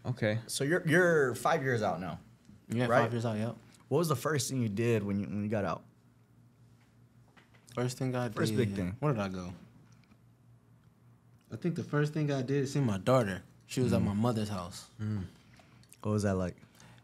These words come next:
Speaker 3: It was, I was happy, but me, I'm a strict aggressive,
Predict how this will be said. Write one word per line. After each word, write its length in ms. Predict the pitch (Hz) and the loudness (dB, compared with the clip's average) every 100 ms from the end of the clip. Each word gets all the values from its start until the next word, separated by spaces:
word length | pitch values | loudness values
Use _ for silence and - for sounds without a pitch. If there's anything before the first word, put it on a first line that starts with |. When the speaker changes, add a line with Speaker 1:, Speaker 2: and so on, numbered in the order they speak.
| - | -4
Speaker 3:
It 120 | - | 2
was, 520 | 165 180 165 156 147 - - - - _ - - - | 6 8 8 8 4 2 -8 -18 -20 _ -20 -20 0
I 100 | - | 6
was 140 | 156 147 | 6 8
happy, 420 | 180 247 127 104 113 - - | 6 4 2 -2 -6 -6 6
but 260 | 127 113 101 - - - | 8 8 2 -8 -18 -2
me, 460 | 107 127 147 160 151 | 4 8 8 6 2
I'm 540 | 117 120 110 101 98 104 - - - | 2 2 4 0 -2 -8 -16 -20 -6
a 100 | 110 | -2
strict 380 | - - 135 131 | -2 0 0 0
aggressive, 600 | 107 95 123 127 135 131 | -4 0 0 2 -2 -4